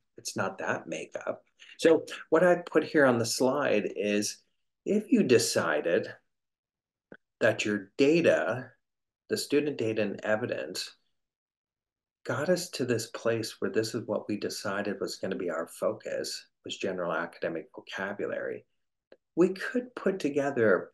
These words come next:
pretty good differentiated sustained professional learning plan to deepen our knowledge.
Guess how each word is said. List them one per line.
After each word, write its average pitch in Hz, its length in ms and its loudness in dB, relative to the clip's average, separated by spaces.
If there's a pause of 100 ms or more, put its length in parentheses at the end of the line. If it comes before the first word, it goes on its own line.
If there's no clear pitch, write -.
pretty 208 340 -2
good 131 300 4
differentiated 104 920 -2
sustained 90 560 -8
professional 85 640 -8
learning 82 380 -8
plan 82 520 -8 (480)
to 107 80 -4
deepen 123 460 -2
our 92 180 0
knowledge. 67 760 -6